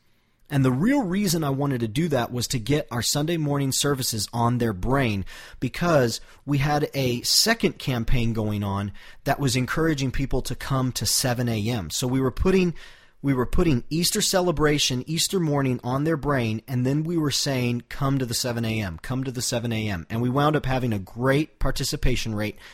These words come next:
in our seven A M celebration. The other ad that I created was a ad based upon the suggestion of Josh Burns. In our first episode, we referenced an ad where he said, "You can spread the word about Easter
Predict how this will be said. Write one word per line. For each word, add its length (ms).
in 100
our 80
seven 300
A 160
M 120
celebration. 760
The 180
other 320
ad 360
that 120
I 100
created 680
was 480
a 400
ad 400
based 240
upon 280
the 60
suggestion 680
of 120
Josh 360
Burns. 380
In 140
our 100
first 300
episode, 500
we 200
referenced 520
an 120
ad 320
where 120
he 60
said, 260
"You 80
can 160
spread 460
the 80
word 480
about 320
Easter 380